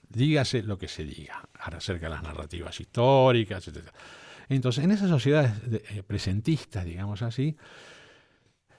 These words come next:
los planes educativos en todos lados se orientan mucho más hacia la temporalidad contemporánea, en algunos casos se orientan mucho más hacia las ciencias sociales, dejando un poquito de, más de costado la historia,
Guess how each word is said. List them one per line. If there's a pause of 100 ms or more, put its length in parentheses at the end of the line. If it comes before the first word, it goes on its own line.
(300)
los
planes
educativos
en
todos
lados
se
orientan
mucho
más
hacia
la
temporalidad
contemporánea,
en
algunos
casos
se
orientan
mucho
más
hacia
las
ciencias
sociales,
dejando
un
poquito
de,
más
de
costado
la
historia,